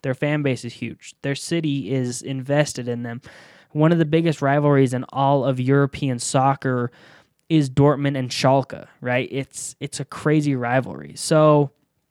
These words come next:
it's a place to go to be successful. Uh, but, you know, Dortmund, if they're on the list as well, another good place. Leverkusen, I mean, when you think of a midfielder that's come out of there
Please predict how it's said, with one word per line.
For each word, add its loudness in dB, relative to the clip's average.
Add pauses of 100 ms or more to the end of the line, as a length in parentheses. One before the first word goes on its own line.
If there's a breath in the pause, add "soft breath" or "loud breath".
(500)
it's 2
a -10
place 4
to -2
go 6
to -4
be 0
successful. -2 (180)
Uh, 2
but, -2
you 0
know, -4
Dortmund, -2
if -6
they're 0
on 0
the 0
list -2
as -12
well, 0 (300 loud breath)
another 2
good -2
place. -4 (360 loud breath)
Leverkusen, -2
I -4
mean, 0
when 0
you 0
think -2
of 0
a 0
midfielder 0
that's 0
come -2
out -2
of -4
there 2